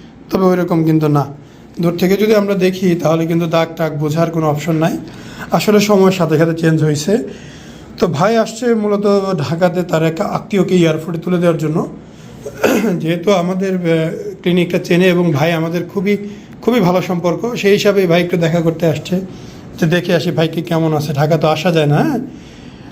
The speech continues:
তো সেই সুবাদে আমরা রেজাল্টটা আপনাদের সামনে দিতে পারলাম। আমরা কিন্তু বুক এখানে যা আছে পারফেক্ট। দেখেন, সুন্দর মাসল। ভাই, বুকটা একটু শক্ত করেন তো, হাত,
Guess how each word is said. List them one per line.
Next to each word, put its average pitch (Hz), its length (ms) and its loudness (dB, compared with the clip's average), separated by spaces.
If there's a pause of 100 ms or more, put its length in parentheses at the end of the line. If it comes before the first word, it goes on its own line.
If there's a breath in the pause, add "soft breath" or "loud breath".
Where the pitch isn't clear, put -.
(140)
তো 165 80 2
সেই 196 260 2
সুবাদে 190 460 0
আমরা 156 340 2
রেজাল্টটা 151 440 2
আপনাদের 143 220 -4
সামনে 165 180 -2
দিতে 175 200 2
পারলাম। 170 440 2 (840 loud breath)
আমরা 208 160 4
কিন্তু 220 200 4
বুক 202 280 4
এখানে 202 340 0
যা 180 140 2
আছে 180 420 0
পারফেক্ট। 185 680 -2 (200)
দেখেন, 151 320 2
সুন্দর 175 360 2
মাসল। 156 260 0
ভাই, 165 140 2
বুকটা 190 280 -2
একটু 185 100 -4
শক্ত 180 280 -2
করেন 180 240 0
তো, 175 100 2
হাত, 165 160 -4